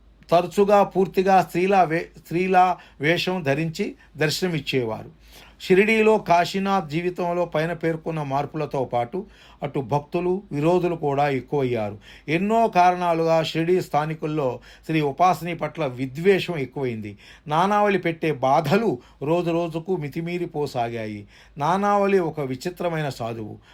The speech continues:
బాబాను ప్రాణాధికంగా ప్రేమించేవాడు. అతను షిరిడీ వచ్చినప్పుడు తాను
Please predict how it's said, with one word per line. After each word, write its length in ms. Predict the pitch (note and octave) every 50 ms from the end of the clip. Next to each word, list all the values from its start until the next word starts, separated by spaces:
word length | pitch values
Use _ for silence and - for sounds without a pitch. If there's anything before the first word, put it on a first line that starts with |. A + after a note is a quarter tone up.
| _ _ -
బాబాను 540 | B2 C3+ D#3 F3 F3+ G3 F#3+ G3 G3 G3 F3
ప్రాణాధికంగా 880 | - E3+ D#3+ E3 F3 F3+ F3+ F#3 F#3+ F3 E3 D#3 F3 F3+ E3+ E3+ D#3+
ప్రేమించేవాడు. 840 | D#3 D#3+ D3 D3 D3 D3 C#3+ C3+ - - C3+ B2 A#2+ A#2 A2+ G#2+ A2+ - - - - - - -
అతను 220 | D3+ C#3+ F3+ E3+
షిరిడీ 340 | D#3+ - F3 F#3+ G3 G#3 A3
వచ్చినప్పుడు 760 | G#3 G3 F3 F3+ - F3 E3+ D#3+ F3+ E3+ D#3+ C#3 C3 C3+ C#3 - _ _ _ _ _ _ -
తాను 560 | D#3 D#3+ E3+ F3+ G3 G3 F#3 D#3 - B2 -